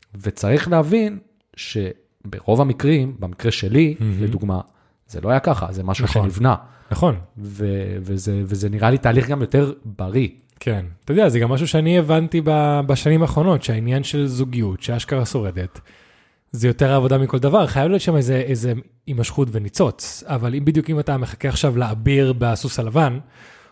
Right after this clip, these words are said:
Speaker 2: או אתה עכשיו, אה, מחכה ל-, לנסיכה של, של החיים שלך, זה לא יהיה זה.
Speaker 1: כן.
Speaker 2: זה לא יהיה זה, אין מה לעשות. אתה חייב שיהיה לך, כמו שאתה אומר, התעניינות על הבן אדם,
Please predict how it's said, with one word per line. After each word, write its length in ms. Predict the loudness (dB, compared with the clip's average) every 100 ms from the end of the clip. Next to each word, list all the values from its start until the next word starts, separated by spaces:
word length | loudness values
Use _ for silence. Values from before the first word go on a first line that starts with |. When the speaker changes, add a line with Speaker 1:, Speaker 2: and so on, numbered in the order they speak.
| -6
Speaker 2:
או 200 | -2 0
אתה 140 | -2
עכשיו, 320 | -2 2 2 4
אה, 180 | 2 0
מחכה 400 | -2 -4 -2 -2
ל-, 80 | 0 0
לנסיכה 440 | 0 0 0 0 0
של, 300 | 0 0 -2
של 180 | -6 -4
החיים 260 | 0 0
שלך, 160 | 0 -8 -12 _ _ _ _ _ _ _ _ _ -8
זה 160 | 2 4
לא 60 | 6
יהיה 140 | 4
זה. 140 | 4 0 -2
Speaker 1:
כן. 180 | -6 -6 -8
Speaker 2:
זה 180 | -2 2
לא 80 | 2
יהיה 200 | 2 0
זה, 120 | 0
אין 80 | 0
מה 100 | -2
לעשות. 360 | -2 -6 -12 -20 -20 -20 _ -6
אתה 380 | 0 0 0 -2
חייב 360 | -2 0 2 2
שיהיה 200 | 2 2
לך, 180 | 2 0 0
כמו 140 | -2
שאתה 160 | -2 -2
אומר, 200 | -2 -2 -2
התעניינות 460 | 0 2 2 2
על 60 | 0
הבן 180 | 0 0
אדם, 360 | 0 -2 -2